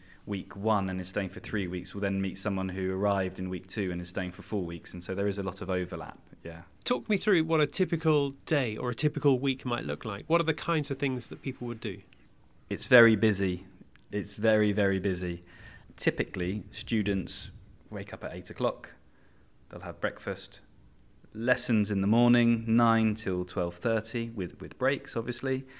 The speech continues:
Speaker 1: And then at twelve o'clock is when our student hosts from Whitgift School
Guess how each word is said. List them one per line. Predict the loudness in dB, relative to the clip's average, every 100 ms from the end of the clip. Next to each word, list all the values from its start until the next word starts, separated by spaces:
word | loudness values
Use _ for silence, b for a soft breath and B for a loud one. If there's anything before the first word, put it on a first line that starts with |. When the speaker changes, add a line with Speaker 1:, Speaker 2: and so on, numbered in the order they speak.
| B B B
Speaker 1:
And | 2 6
then | 8 6 2
at | -2 -6 -8 -16 -14
twelve | -8 0 2 2 0
o'clock | -4 -2 0 0 -6 -12
is | -6 -6 -6
when | -2 2 4 4 2 0 -6
our | -8 -6
student | -8 -4 -4 -4
hosts | -6 -4 -4 -8 -10 -12 -12
from | -4 -2 -2 -4 -6 -4
Whitgift | -4 -4 -6
School | -6 -6 -4 -6